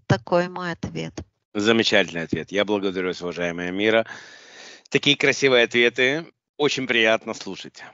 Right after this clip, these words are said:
Speaker 2: Перехожу к девятому вопросу. В принципе, мы этот вопрос уже ответили, вы на него. Как выглядит мой стержень и можешь ли ты его активировать?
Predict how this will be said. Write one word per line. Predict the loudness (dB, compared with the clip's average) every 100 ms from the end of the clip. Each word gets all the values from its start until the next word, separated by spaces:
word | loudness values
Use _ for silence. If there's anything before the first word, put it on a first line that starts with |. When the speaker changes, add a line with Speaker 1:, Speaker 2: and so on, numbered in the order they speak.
| _ _
Speaker 2:
Перехожу | -4 -2 -2 -4 -6
к |
девятому | 0 2 2 0 -10 -12
вопросу. | -16 -16 -18 -18 _ _
В | -10
принципе, | -10 -8 -8
мы | -4 -4
этот | -6 -8
вопрос | -8 -6 -8 -8
уже | -6 -4 -4 -6 -12
ответили, | -8 -4 -4 -2 -2
вы | 0 0
на | 0
него. | -4 -4 -6 -6 0
Как | 2 2
выглядит | -2 0 -2 -2 -4
мой | -4 -4
стержень | -6 -4 -4 -2 -10 -8
и | -4
можешь | -2 -2 -4
ли | -4
ты | 0
его | 0 0
активировать? | -4 -6 -10 -10 -12 -16 -20